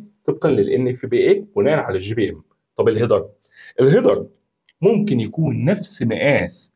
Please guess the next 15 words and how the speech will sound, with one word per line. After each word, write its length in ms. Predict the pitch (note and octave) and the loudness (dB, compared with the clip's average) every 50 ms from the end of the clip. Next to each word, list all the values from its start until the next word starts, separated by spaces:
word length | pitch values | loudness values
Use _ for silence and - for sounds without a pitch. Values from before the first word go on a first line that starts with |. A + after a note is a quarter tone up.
| _ _ _ _ _ - | _ _ _ _ _ -8
قطر 220 | - - - - | -8 -8 -6 -8
الكهرباء 680 | C#3+ - - - A#2 F2+ F2+ G#2+ B2+ C#3+ C#3+ F#2 F2+ - _ _ _ _ _ - | -12 -10 -8 -8 -6 -4 -2 0 0 0 0 -2 -6 -6 _ _ _ _ _ -14
والديزل 380 | G2+ G2 F#2+ G#2 C#3 C#3 D3 D3 - | -12 -10 -4 -4 -2 0 0 0 0
باعتبار 320 | - G#2+ - G#2 G2+ A2 | 0 -2 0 0 -2 -2
اللي 140 | A#2+ G#2 G#2 | -2 -2 -2
هما 120 | A2+ B2 C3+ | 0 0 -2
الأكبر، 540 | - - C3+ D#3+ D#3+ E3+ A#3 - - - _ _ _ _ _ _ - F#3+ | 0 0 0 0 2 0 0 -2 -2 -10 _ _ _ _ _ _ 0 2
أو 320 | B3 D4 C#4+ B3+ C#4 - _ _ _ _ | 2 2 2 0 -4 -6 _ _ _ _
ترفعه 500 | - C#3 A#2+ G2+ - - F3+ F3 E3 D3 | -2 -2 -2 -2 -2 0 0 2 2 2
درجة 440 | - A#2 A2 G2 F2+ D#2+ D2 D2 - _ _ _ _ _ _ _ _ _ _ _ _ - | 2 4 4 4 2 2 -2 -6 -8 _ _ _ _ _ _ _ _ _ _ _ _ -8
بحيث 260 | A#2 G#2+ D3 D3+ - | -4 -4 -4 -2 0
إنك 300 | E3 C#3+ B2+ B2+ - - | 0 0 0 -2 -2 -2
تريح 460 | A#2 G2+ C3 C#3 C3+ C3 A#2 - - | 0 2 4 6 6 4 2 0 -6
في 100 | - C3+ | -6 -6
الفلو. 420 | B2 A#2+ - G#2 G2+ - - - | -6 -6 -6 -4 -4 -4 -4 -6